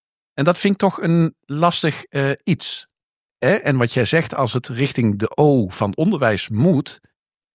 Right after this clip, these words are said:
ja, dan zal ook die samensmelting van leerkrachten en leesconsulenten zal volgens mij nog intensiever moeten. Die zullen met elkaar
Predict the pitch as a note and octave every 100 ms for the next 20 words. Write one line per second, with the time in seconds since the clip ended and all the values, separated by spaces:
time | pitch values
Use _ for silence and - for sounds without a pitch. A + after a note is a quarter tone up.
0 | _ A#2 D#3 C3+ A2 C3 A#2 C#3+ C#3 -
1 | G#2 - C#3+ E3 A#2+ B2 G#2+ G2+ G2 -
2 | G2 F#2 B2+ D3+ - G#2 - G#2+ G2+ A#2
3 | G#2 F#2+ - - A#2 D#3+ - G#2+ F#2 G2+
4 | C3 D3 F2 A2 - - _ _ - G#2
5 | - G#2+ A2 G#2+ G#2 G2+ A#2 B2+ C#3 D3+
6 | - - - D3+ A#2 G2 F#3+ A3+ D3 F#2
7 | - - _ _ G#2+ A#2+ B2 A2+ B2+ F#3+
8 | A#2 - A#2+ A2 D#3 -